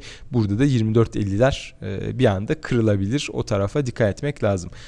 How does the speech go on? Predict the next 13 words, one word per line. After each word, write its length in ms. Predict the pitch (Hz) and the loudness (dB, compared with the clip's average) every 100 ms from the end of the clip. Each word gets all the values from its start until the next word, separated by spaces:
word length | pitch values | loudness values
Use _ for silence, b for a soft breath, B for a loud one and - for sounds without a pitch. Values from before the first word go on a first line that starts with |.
| B B - | B B -16
E, 40 | 294 | -2
T 300 | 233 220 214 | 2 4 2
L 20 | |
tarafına 580 | 196 160 - 123 104 107 - - - | 2 0 0 0 -2 -4 -14 -18 -4
gelelim. 520 | 147 143 143 143 147 - | 0 0 0 -4 -6 -14
E, 640 | 127 120 - - 53 53 - | -10 -8 -8 -8 -10 -10 -6
tekrar 280 | 156 - 113 | -4 0 0
söylüyorum, 520 | - 117 104 104 113 | 0 0 2 0 0
dün 120 | 113 | -2
akşam 340 | 117 - - 110 | -2 -2 -2 -2
söylediğim 520 | - 117 113 113 110 | 0 0 2 2 0
gibi 220 | 107 107 | 0 0
Arjantin, 720 | - 113 104 120 120 - 107 | 0 -2 0 -2 -2 -4 -4